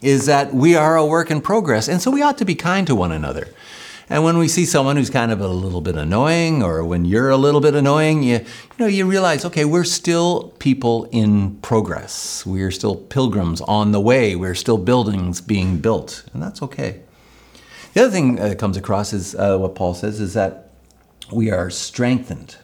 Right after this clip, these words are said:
Uh, we are strength-, established in the faith, or strengthened in the faith, just as you were taught. What does he mean by that? Well, what he's saying is that,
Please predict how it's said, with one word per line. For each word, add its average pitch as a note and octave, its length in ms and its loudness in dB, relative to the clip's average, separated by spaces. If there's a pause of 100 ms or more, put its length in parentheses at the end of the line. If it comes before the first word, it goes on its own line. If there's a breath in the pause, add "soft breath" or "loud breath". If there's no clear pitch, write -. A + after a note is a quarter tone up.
(840 soft breath)
Uh, F2 340 -2
we G2 140 0
are F#2 140 2
strength-, G#2+ 400 -2
established C3+ 680 -2
in G#2 140 0
the F2+ 80 -4
faith, F2 320 -4
or E2 80 -6
strengthened B2 800 -4
in F#2 160 -4
the E2 100 -2
faith, - 540 -8 (120)
just G#2+ 280 -2
as F#2 180 -4
you F2 100 0
were E2+ 120 -4
taught. - 580 -10 (840 loud breath)
What B2 100 -4
does G#2+ 140 -6
he F#2+ 140 0
mean F#2 240 0
by E2 180 -2
that? F#2+ 400 -4
Well, G2 440 -4 (1000)
what A2+ 180 0
he's G2 120 -2
saying G#2+ 220 0
is F2 120 -4
that, F#2+ 280 -4